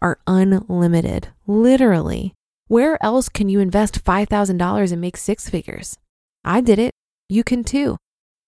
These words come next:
I spent sixty thousand dollars learning to invest in real estate, and it has made me several million dollars.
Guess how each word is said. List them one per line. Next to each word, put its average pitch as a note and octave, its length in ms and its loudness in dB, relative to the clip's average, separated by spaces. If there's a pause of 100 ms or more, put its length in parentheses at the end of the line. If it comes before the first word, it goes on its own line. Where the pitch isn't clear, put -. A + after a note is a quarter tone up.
(120)
I C4+ 120 -2
spent B3 260 -6
sixty - 340 -6
thousand A3+ 320 -2
dollars A3+ 360 0
learning G#3+ 280 -2
to G#3 120 0
invest G3+ 340 -2
in G3+ 80 0
real G3 200 0
estate, - 420 -4
and A3 120 -4
it B3 120 -4
has A#3 180 -6
made A#3+ 280 -6
me G#3 140 0
several F#3+ 640 -2
million F3 380 2
dollars. - 520 -8